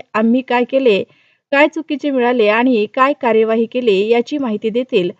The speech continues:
सध्या तरी सुरू असलेल्या आयकर विभागाच्या कार्यवाहीमुळे शिवाजीनगर भागात विविध चर्चांना उधाण आले आहे. बातमी आवडल्यास आमच्या दक्कन न्यूज टुडे या न्यूज चॅनलला सबस्क्राईब करा.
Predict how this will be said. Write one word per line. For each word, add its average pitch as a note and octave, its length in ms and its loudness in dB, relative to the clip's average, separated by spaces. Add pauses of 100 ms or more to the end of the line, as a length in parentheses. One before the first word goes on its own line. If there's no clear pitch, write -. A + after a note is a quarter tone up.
(440)
सध्या D4 320 2
तरी E4 220 -2
सुरू C4+ 220 -2
असलेल्या C#4 400 0
आयकर B3+ 440 -2
विभागाच्या A#3 560 -2
कार्यवाहीमुळे A3 840 0
शिवाजीनगर C#4 600 -2
भागात A3+ 460 -4
विविध A3 420 -4 (200)
चर्चांना A3 640 -2
उधाण A3+ 320 -6
आले G3 180 0
आहे. G3+ 300 0 (480)
बातमी C#4 360 0
आवडल्यास D#4+ 420 -2
आमच्या A#3+ 320 -2
दक्कन A#3 360 -2
न्यूज D4 220 0
टुडे A3 160 4
या A#3+ 180 2
न्यूज G#3 280 -4
चॅनलला G#3 380 -4
सबस्क्राईब G#3 560 -2
करा. F#3 200 -4